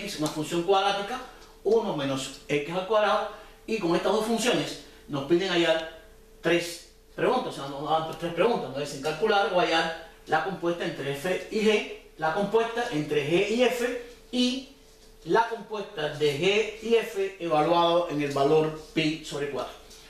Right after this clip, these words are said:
Comencemos entonces a hacer el análisis para calcular primeramente el número uno, o sea, f compuesta con g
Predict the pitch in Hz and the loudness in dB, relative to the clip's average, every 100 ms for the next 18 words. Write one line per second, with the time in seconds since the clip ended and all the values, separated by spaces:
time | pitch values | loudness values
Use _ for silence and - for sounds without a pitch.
0 | - - 175 180 214 220 220 208 202 208 | -20 -6 0 2 2 2 2 2 2 2
1 | - 202 208 214 208 180 175 - - - | 2 2 2 2 2 0 -4 -8 -10 -16
2 | - - - - - - - - 185 190 | -20 -20 -20 -20 -20 -20 -8 0 2 2
3 | 190 - - _ - 175 - 175 190 185 | -2 -12 -20 _ -6 -2 0 2 2 2
4 | 170 180 170 170 170 170 165 - - - | 0 0 2 2 2 -2 -6 -10 -20 -20
5 | - - - - - 160 160 165 170 170 | -20 -20 -20 -10 -4 -2 0 2 4 6
6 | 269 - - - - 131 - - 180 175 | 4 4 -2 -8 -10 -6 -4 -2 0 0
7 | - 226 262 - - - - 139 135 156 | 0 -2 -2 -12 -20 -18 -12 -10 -4 0
8 | 170 165 175 - - - - 151 143 135 | 0 0 -4 -6 -8 -18 -10 -8 -8 -6
9 | 165 165 170 - | -2 -2 -4 -10